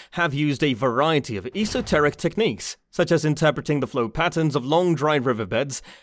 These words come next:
and blasting rocks with lasers to determine their chemical composition. However, the solution was right in front of our eyes. Curiosity rover took a picture of what seemed to be an abandoned spoon.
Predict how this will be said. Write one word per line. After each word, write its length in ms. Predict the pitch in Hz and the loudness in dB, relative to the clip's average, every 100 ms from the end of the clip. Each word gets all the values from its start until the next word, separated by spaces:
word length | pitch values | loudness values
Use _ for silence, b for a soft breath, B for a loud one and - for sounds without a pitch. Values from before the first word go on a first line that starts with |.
| B | B
and 120 | - 180 | -4 2
blasting 360 | 196 196 180 | 2 2 0
rocks 320 | 131 143 143 | 2 2 2
with 100 | 143 | -2
lasers 460 | 127 123 117 113 117 | 2 2 2 -2 -4
to 100 | 135 | -8
determine 400 | 120 165 160 156 | -4 -2 0 2
their 140 | 143 | 2
chemical 320 | 135 151 147 151 | 2 -2 -2 -4
composition. 720 | 165 151 147 202 - 101 90 _ _ _ _ | -4 -4 -4 -4 -4 -6 -10 _ _ _ _
However, 420 | - 196 165 151 156 | 0 2 4 4 4
the 100 | 151 | 4
solution 400 | 165 165 151 151 | 2 2 2 0
was 160 | 127 | 0
right 300 | 113 139 151 | 2 0 2
in 100 | 160 | 0
front 220 | 151 147 | 2 0
of 60 | 127 | 2
our 120 | 135 143 | 0 2
eyes. 480 | 117 95 92 92 - _ _ _ - | 0 -2 -6 -12 -16 _ _ _ 2
Curiosity 720 | 220 226 220 208 170 156 165 | 4 6 6 4 0 2 4
rover 500 | 147 139 120 104 147 | 6 4 4 0 -2
took 180 | 170 - | 0 -2
a 60 | |
picture 340 | - 247 - 208 | -2 -2 2 2
of 80 | |
what 200 | 147 160 | 4 0
seemed 400 | - 175 165 151 | 2 2 2 2
to 100 | 160 | 0
be 300 | 147 139 139 | 2 2 2
an 120 | 143 143 | 0 -2
abandoned 760 | 147 131 131 127 127 127 165 | -2 2 2 4 2 0 -6
spoon. 500 | - - 143 113 90 | -10 -2 -2 0 -4